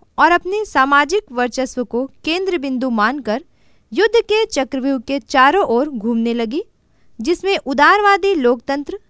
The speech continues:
समाजवाद, साम्यवाद और दक्षिणपंथ की विचारधाराएं प्रमुख थीं।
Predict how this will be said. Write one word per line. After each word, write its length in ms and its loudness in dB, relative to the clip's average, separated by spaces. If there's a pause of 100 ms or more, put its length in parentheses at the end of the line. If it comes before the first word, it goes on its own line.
(180)
समाजवाद, 680 2 (280)
साम्यवाद 640 0 (500)
और 140 4
दक्षिणपंथ 800 -2
की 160 -2
विचारधाराएं 840 -2
प्रमुख 360 -4 (140)
थीं। 140 -8